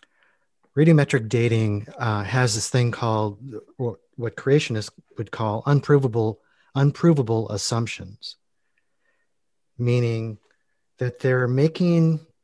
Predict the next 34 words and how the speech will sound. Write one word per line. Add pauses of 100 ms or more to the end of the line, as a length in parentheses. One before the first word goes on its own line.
(280)
some
assumptions. (360)
So
somebody (140)
has
a
sample (360)
from
the
field (400)
and
they
want
to
date
it. (160)
Maybe
it's
a
fossil
or
a
rock, (300)
and
they
take
it (440)
to
the
lab
to
have
it
dated.